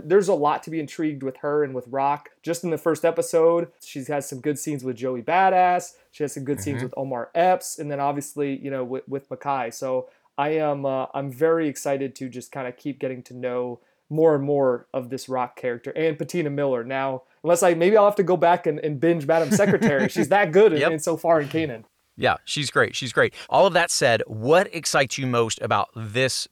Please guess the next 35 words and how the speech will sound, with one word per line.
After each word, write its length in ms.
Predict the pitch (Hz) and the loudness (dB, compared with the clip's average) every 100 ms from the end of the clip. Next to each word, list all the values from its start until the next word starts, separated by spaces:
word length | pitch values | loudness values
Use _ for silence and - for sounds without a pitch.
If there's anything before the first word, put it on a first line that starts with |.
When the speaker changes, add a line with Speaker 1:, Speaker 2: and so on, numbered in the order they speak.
| _ | _
Speaker 2:
particular 760 | 131 117 117 - 110 107 107 113 | -8 -4 -6 -4 -2 0 -2 -4
series, 640 | - - 117 98 92 87 | -6 -2 0 0 -4 -8
the 100 | - | -8
third 320 | - 131 127 | -2 2 2
one 180 | 110 107 | 0 -4
in 80 | 98 | -4
the 60 | 98 | -8
franchise? 600 | 87 - 95 95 95 - _ 147 | -10 -8 -8 -8 -12 -14 _ -2
Speaker 1:
Going 320 | 170 262 262 | 4 4 6
into 580 | 220 190 190 175 170 147 | 2 4 6 8 6 4
the 120 | 139 | 0
first 240 | 165 170 151 | 2 2 2
episode, 380 | 143 - 123 117 | -2 -2 -6 -2
I, 180 | 139 185 | 2 4
I 120 | 185 | 6
really 220 | 226 302 175 | 4 6 4
didn't 160 | 160 | 2
know 120 | 143 | 2
what 160 | 143 120 | 2 -2
to 80 | 107 | -10
expect. 520 | - - - - - _ | -14 -12 -12 -12 -20 _
You 60 | 147 | -4
know, 100 | 151 | 0
you, 200 | 151 156 | -2 -4
you 140 | 156 | -2
were 100 | 156 | 2
like, 200 | 143 139 | 2 2
Speaker 2:
Mm-hmm. 100 | 110 | 2
Speaker 1:
"Okay, 320 | 170 165 151 143 | 0 2 2 2
so 140 | 147 | 0
we're 80 | 135 | -2
doing 280 | 139 165 156 | -2 -2 -2
a 60 | 127 | -4
Kanan 440 | - 185 240 226 | -4 -4 -2 -4
prequel." 640 | - 165 - 127 123 139 | -2 -2 0 -2 -2 -2